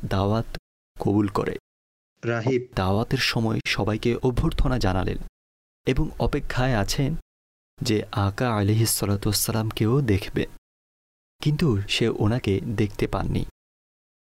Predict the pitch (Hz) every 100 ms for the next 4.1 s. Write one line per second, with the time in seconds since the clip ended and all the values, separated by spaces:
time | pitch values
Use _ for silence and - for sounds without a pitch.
0 | _ _ _ - 104 117 117 120 101 101
1 | 123 - 139 135 143 131 - - 127 156
2 | 165 - 120 139 165 185 - 180 - -
3 | - 123 127 127 117 101 - 175 175 117
4 | 87